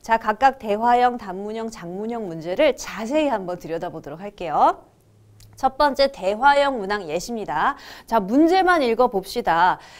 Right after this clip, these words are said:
"이 다음은 우체국에서 우편물을 보내는 상황이다." 이렇게 얘기를 합니다. 대화체 문제가 나오면은요, 보통 빈칸이 들어가 있고 앞 뒤에 나오는 맥락에 따라서 들어갈 올바른 말을 고르는 것, 이게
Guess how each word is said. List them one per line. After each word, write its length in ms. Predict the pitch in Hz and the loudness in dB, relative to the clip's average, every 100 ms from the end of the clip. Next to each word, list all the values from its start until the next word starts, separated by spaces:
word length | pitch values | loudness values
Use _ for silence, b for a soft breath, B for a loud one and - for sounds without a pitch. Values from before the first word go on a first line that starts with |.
| B | B
"이 100 | 302 | -4
다음은 400 | - 240 311 302 | 6 6 8 4
우체국에서 840 | 285 285 403 381 359 320 320 311 | -2 -2 0 0 0 2 2 4
우편물을 680 | 262 240 - 320 294 269 254 | 0 -2 -2 0 2 2 0
보내는 500 | 247 220 214 196 185 | 0 0 -2 -2 -6
상황이다." 800 | 180 240 262 262 254 240 233 233 | -6 -6 -4 -6 -6 0 4 6
이렇게 400 | 220 302 339 330 | 4 -2 -4 0
얘기를 400 | 254 220 202 196 | 2 2 -2 -4
합니다. 340 | 226 208 156 151 B B - | -8 -8 -10 -10 B B -6
대화체 640 | 214 254 339 359 349 359 | 0 6 8 8 4 0
문제가 500 | 285 269 262 247 262 | 2 2 2 2 2
나오면은요, 680 | 175 175 220 220 185 220 262 | 6 6 6 0 -6 -4 -4
보통 500 | - 214 214 240 226 | 0 -2 -2 -10 -10
빈칸이 640 | - 233 262 320 311 269 | -6 -4 0 2 2 0
들어가 340 | 220 190 180 170 | -2 -2 0 -2
있고 420 | 170 233 247 - | -2 0 0 2
앞 340 | - 285 294 - | 4 4 2 -6
뒤에 340 | 226 233 262 | -4 4 4
나오는 640 | 226 170 190 214 214 220 | 4 4 4 2 0 -6
맥락에 600 | 165 165 202 254 262 233 - | -6 -6 -2 0 0 -4 -4
따라서 440 | 214 190 190 208 | -2 -2 -4 -8
들어갈 640 | 220 202 220 220 262 311 - | 0 2 4 4 4 2 -2
올바른 600 | 180 180 196 226 226 226 | -2 0 2 2 0 -2
말을 360 | 165 165 196 196 | -2 -2 -4 -6
고르는 560 | 190 190 254 220 170 | -2 0 0 0 -6
것, 280 | 147 170 247 | -2 0 0
이게 200 | - 220 | -2 -4